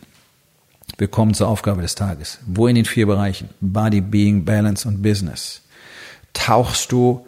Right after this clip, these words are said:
nicht täglich auf?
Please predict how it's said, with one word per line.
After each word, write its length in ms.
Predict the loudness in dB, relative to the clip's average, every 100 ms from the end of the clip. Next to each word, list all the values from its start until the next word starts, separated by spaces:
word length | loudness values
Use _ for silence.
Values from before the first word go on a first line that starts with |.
| -20 _ _
nicht 680 | 2 4 2 0 -8 -12 -16 _ _ _
täglich 760 | -2 2 2 0 -4 -4 -6 -14 _ _ 2
auf? 560 | 2 2 -6 -14 -18